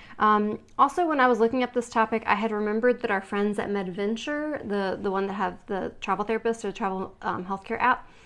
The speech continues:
they also have a blog. And I remembered at one point they had written a blog about mental health. So I went on their, their website at medventure app dot com, I guess. Let me look it up. Uh, MedVenture App, what's their website? medventure app dot com.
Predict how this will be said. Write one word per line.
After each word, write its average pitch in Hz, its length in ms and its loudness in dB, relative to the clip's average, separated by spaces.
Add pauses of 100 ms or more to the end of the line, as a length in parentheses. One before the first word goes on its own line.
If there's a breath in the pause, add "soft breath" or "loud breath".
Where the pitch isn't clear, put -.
(200 loud breath)
they 233 100 6
also 247 160 2
have 254 80 2
a 233 40 4
blog. 220 540 0 (520 loud breath)
And 220 200 4
I 202 40 4
remembered 254 640 6
at - 180 0
one 214 180 2
point 214 240 0
they 208 80 2
had 196 100 0
written 208 220 0
a 196 60 0
blog 196 340 0
about 185 240 2
mental 185 220 -6
health. 185 200 -4
So 196 120 -6
I 196 40 2
went 226 220 2
on 208 220 0
their, 190 320 -2 (240)
their 202 140 0
website 190 460 -2
at 196 140 -4
medventure 190 420 -4
app 170 280 4 (240)
dot - 200 -6
com, 185 280 -6
I 208 80 -4
guess. 226 320 -2
Let 190 120 -6
me 175 60 -6
look - 160 -8
it - 80 -8
up. - 180 -10 (440 loud breath)
Uh, 202 300 6
MedVenture 214 1040 -2
App, 190 680 -2 (640 loud breath)
what's 220 180 -14
their 190 140 -8
website? - 360 -10
medventure 220 480 4
app 175 280 6
dot - 220 0
com. - 260 -8